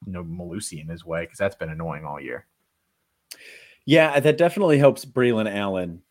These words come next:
Speaker 2: Um, uh, Mellusi was, was kind of intriguing to me, though, uh, this year with the way that he started off the year. Um, he always kind of was a thorn in Braylon Allen's side. I mean, Braylon Allen had been able to produce just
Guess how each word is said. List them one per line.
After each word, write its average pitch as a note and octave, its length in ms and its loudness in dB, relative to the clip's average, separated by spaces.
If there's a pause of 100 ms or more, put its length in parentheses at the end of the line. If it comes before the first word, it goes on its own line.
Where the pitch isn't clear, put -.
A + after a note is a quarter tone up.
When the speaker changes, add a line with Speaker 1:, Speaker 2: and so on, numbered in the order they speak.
(140)
Speaker 2:
Um, F#2 640 -6 (280)
uh, B2+ 40 0
Mellusi D3 560 -2
was, A3 280 -6
was D#3+ 240 -4
kind B2 260 -2
of G3 100 -2
intriguing A#2+ 600 -4
to G2+ 80 -4
me, F#2 180 -4
though, F#2 360 -2
uh, F2 280 -10
this G2 320 -8
year F#2+ 380 -4
with F#2+ 460 -8
the G2 100 -6
way F#2+ 280 -4
that G2 140 -2
he G2 140 -10
started G2 460 -6
off G2+ 260 -8
the G#2 100 -8
year. F#2+ 480 -4 (460)
Um, F#2+ 420 -8
he A2 160 -2
always A#2 380 0
kind B2+ 300 -2
of A#2+ 60 -2
was A2+ 140 -4
a G2+ 60 -2
thorn G2+ 400 -6
in G2 120 -8
Braylon G2+ 380 -6
Allen's G2+ 380 -8
side. A2 640 -2 (200)
I G2 60 -10
mean, G2 180 -6
Braylon A2 320 -2
Allen G#2+ 220 -2
had G#2 140 -10
been G2+ 100 -4
able G2 200 -6
to G2 80 -8
produce G2 640 -8
just - 320 -10